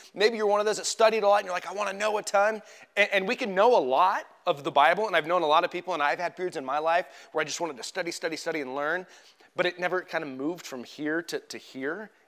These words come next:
and we need to make that switch. So what do we do with all this truth? What should this do in our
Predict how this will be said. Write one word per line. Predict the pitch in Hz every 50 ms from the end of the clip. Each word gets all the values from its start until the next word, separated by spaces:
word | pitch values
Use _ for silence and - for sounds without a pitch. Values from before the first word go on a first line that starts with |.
| _
and | - 156
we | 147 151
need | 175 165
to | 156
make | 160 165 160 -
that | 156 139 -
switch. | - - - 131 139 175 - - - - - _ _ _ _ _ _ _ _ _ _ _ _
So | - - 185
what | 175 156 185 247 285
do | 302
we | 294 247
do | 175 127 117 139 185 226 240 190 143 127
with | 123 127 143 139 - -
all | 147 151 160 170
this | 147 151 147 - - -
truth? | - - - - 214 208 127 92 - - - _ _ _ _ _ _ _ _ _ _
What | 123 170 240 247
should | - - - 233 196 170
this | 202 185 - 135
do | 131 190 208 220 208 185 175 170
in | 202 208 220 208 190
our | - 156 143 143 143 139